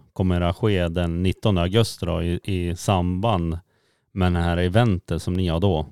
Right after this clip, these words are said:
Och då kommer vi också vara på plats. Den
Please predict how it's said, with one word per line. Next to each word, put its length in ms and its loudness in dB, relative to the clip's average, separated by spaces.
Och 100 -8
då 100 0
kommer 220 2
vi 100 4
också 440 0
vara 160 2
på 140 -2
plats. 600 -2
Den 340 -2